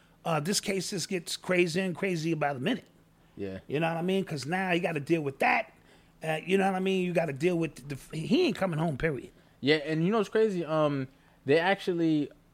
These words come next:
Speaker 2: uh, they actually finally, uh, doing an investigation on the Breonna Taylor stuff, and they're gonna make that police department release the audio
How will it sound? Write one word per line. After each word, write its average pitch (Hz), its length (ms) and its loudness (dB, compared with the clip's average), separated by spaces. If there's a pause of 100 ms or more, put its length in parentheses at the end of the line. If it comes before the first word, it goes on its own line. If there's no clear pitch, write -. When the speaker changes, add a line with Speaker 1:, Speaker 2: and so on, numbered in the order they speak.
(160)
Speaker 2:
uh, 120 360 0 (180)
they 139 200 4
actually 147 400 2 (460)
finally, 139 580 2 (100)
uh, 113 180 -2
doing 127 280 0
an 120 60 -2
investigation 120 680 -2
on 107 200 -4
the 104 120 -6
Breonna 110 400 -4
Taylor 131 320 0
stuff, 107 320 -6
and 113 220 -6
they're 120 80 -2
gonna 123 240 -2
make 117 400 -2 (480)
that 123 260 0
police 131 340 0
department 117 520 -4
release 117 580 -2
the 113 340 -2 (100)
audio 120 540 2